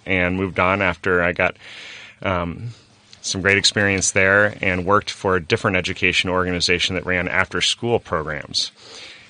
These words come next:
And both of those organizations were sort of fast-moving, early-stage organizations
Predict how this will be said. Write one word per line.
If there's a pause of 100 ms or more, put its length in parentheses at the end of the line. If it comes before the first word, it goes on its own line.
(100)
And (100)
both
of
those
organizations
were (720)
sort
of
fast-moving, (800)
early-stage
organizations